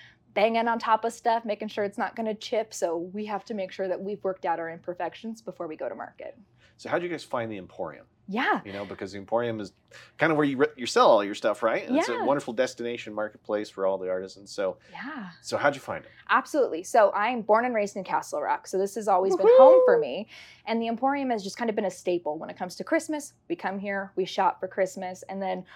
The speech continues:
Speaker 1: one day my dad was just like, "Hey, why don't you see if you can become a vendor?" And we just put the ping out to see.
Speaker 2: Yeah.
Speaker 1: And they were like, "Yeah, we got space. When do you wanna start?" And that's how we got incorporated. We've been here for two years now.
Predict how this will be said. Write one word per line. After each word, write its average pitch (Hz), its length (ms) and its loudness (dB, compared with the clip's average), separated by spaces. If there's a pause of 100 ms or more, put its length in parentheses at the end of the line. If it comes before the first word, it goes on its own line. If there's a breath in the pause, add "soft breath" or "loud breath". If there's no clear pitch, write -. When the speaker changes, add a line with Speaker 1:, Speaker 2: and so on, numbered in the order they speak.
(200 loud breath)
Speaker 1:
one 220 200 4
day 214 180 4
my 214 140 0
dad 185 200 6
was 185 120 -2
just 185 160 -6
like, 151 260 0
"Hey, 214 300 -4
why 185 160 0
don't 196 160 -4
you 214 120 -6
see 185 280 -4
if 185 100 -8
you 180 80 -10
can 196 160 -6
become 185 400 -4
a 165 80 -4
vendor?" 170 540 -2
And 185 400 -10
we 190 160 -6
just - 460 0 (200)
put - 140 -8
the 190 80 -6
ping 226 260 -6
out 180 360 -2
to 214 60 -6
see. 254 340 -6
Speaker 2:
Yeah. 294 60 -10 (400 loud breath)
Speaker 1:
And 196 160 -2
they 202 80 2
were 214 80 0
like, 214 200 -2
"Yeah, 262 100 -10
we 220 100 -6
got 214 160 -10
space. - 420 -6 (180)
When 190 160 -4
do 208 60 -6
you 208 60 -4
wanna 208 140 -4
start?" 240 400 -2
And 185 160 -8
that's 180 200 -10
how 190 280 0 (380 soft breath)
we 202 80 2
got 190 120 6
incorporated. 185 520 0
We've 175 100 -2
been 185 120 -6
here 185 120 -6
for 180 120 -6
two 196 140 -8
years 208 280 -8
now. - 200 -16